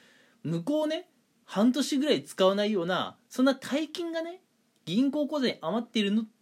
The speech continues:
僕はまあ、あの、銀行でね、お金が眠っているっていうんですけれども、うん。そういうね、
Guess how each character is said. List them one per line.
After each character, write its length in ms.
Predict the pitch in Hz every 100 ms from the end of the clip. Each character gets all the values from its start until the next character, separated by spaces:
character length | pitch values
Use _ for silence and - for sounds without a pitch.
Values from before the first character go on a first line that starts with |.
| _ _ -
僕 320 | 151 165 190
は 80 | 196
ま 300 | 185 139 - _ _ _ _ _
あ、 60 | -
あ 40 |
の、 220 | 139 131 127
銀 240 | 151 180
行 140 | 180
で 80 | 175
ね、 80 | 190
お 80 | 196
金 220 | - 160
が 80 | 147
眠 220 | 127 175
っ 20 |
て 160 | 202 -
い 80 | 180
る 60 |
っ 20 | 170
て 120 | -
い 40 |
う 40 | 117
ん 40 |
で 60 | 107
す 60 |
け 60 | -
れ 80 | 107
ど 80 |
も、 300 | 107 123 104 -
う 60 | 131
ん。 120 | 104 - _ _ _ _ _ _
そ 160 | - 185
う 40 |
い 60 | 196
う 20 |
ね、 180 | 202